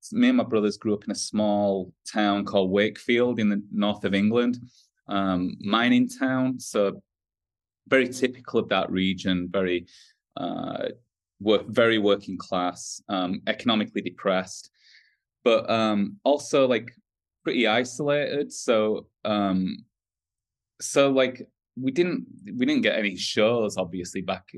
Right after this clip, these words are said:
back in, in, in those days. And, and even if we had, I would have been too young anyway. The closest, uh, nearby town for, for gigs is Leeds.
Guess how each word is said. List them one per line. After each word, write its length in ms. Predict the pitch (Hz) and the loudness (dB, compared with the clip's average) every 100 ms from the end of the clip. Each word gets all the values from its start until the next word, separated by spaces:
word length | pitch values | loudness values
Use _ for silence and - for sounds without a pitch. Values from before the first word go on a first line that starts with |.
| - | -8
back 220 | 95 - | -8 -4
in, 320 | 98 87 87 - | -2 -2 -4 -6
in, 260 | 95 90 92 | -4 -2 -2
in 160 | 95 | -2
those 300 | 90 87 87 | -2 -2 -2
days. 320 | 90 87 90 | -2 -2 0
And, 200 | 101 98 - | 0 -2 0
and 260 | 107 113 - - | 0 0 -2 -2
even 180 | 147 160 | -2 0
if 100 | 123 | -2
we 100 | 104 | -4
had, 380 | - 117 117 117 _ _ _ - | -2 0 -2 -4 _ _ _ -2
I 60 | |
would 100 | 107 | 0
have 80 | 104 | 2
been 140 | 104 95 | 0 -2
too 240 | - 104 | -2 -2
young 240 | 95 90 92 | 0 -2 0
anyway. 320 | 95 95 92 | 0 0 -2
The 60 | |
closest, 500 | 98 127 123 127 120 - _ _ - | 0 0 2 -2 -6 -14 _ _ -10
uh, 280 | 98 92 92 - _ _ - | -6 -6 -8 -10 _ _ -2
nearby 340 | 110 104 98 | 0 2 0
town 320 | - 101 95 | -2 -2 -2
for, 120 | 92 85 - _ _ | -4 -8 -12 _ _
for 80 | 98 | -6
gigs 320 | 85 101 90 | 0 -2 0
is 160 | 92 87 | -4 -2
Leeds. 540 | 90 95 107 101 - | -2 0 0 -2 -10